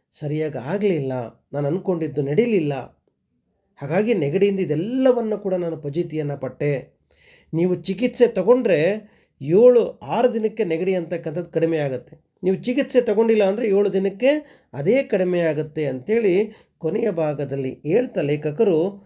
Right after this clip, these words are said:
ಕೊನೆಗೊಂದು ಗಾದೆಯ ಮಾತನ್ನು ಸೇರಿಸ್ತಾರೆ. "ಮೂಗಿರುವ ತನಕ ನೆಗಡಿ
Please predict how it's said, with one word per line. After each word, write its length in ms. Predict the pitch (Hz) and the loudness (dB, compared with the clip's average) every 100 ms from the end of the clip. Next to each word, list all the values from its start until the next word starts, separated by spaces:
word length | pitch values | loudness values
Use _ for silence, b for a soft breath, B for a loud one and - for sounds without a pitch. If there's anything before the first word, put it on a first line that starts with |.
| B B B - | B B B -6
ಕೊನೆಗೊಂದು 500 | 160 226 233 202 156 | 2 2 4 2 0
ಗಾದೆಯ 440 | 147 143 196 240 202 | -2 -4 -4 -4 -6
ಮಾತನ್ನು 420 | 165 156 139 135 | -6 -8 -6 -6
ಸೇರಿಸ್ತಾರೆ. 520 | 135 127 - 202 170 160 190 b b b b - | -6 -8 -2 2 2 0 -4 b b b b -8
"ಮೂಗಿರುವ 580 | 143 185 208 185 151 147 | -2 0 0 -2 0 -2
ತನಕ 360 | 147 156 214 151 131 185 b b _ 139 | -4 -6 -4 -6 -6 -8 b b _ -6
ನೆಗಡಿ 420 | 143 151 190 | -2 0 0